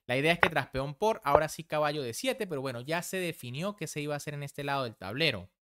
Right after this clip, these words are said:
Tras la jugada caballo D siete primero, que fue lo que jugó Abdusatorov, caballo D tres por parte de Lazavic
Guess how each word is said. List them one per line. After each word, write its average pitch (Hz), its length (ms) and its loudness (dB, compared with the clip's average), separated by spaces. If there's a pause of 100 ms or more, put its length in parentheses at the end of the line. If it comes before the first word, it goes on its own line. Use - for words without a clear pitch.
(1400)
Tras 185 140 8
la 190 80 10
jugada 208 340 8
caballo 190 340 4
D 190 80 0
siete 185 240 -2
primero, 165 320 -2
que 151 120 -4
fue 156 100 -2
lo 160 100 0
que 139 80 -4
jugó 123 200 2
Abdusatorov, 139 720 -2 (260)
caballo 220 500 6
D 190 140 -2
tres 196 240 0
por 190 280 -2
parte 185 380 2
de 147 160 -2
Lazavic 170 640 -2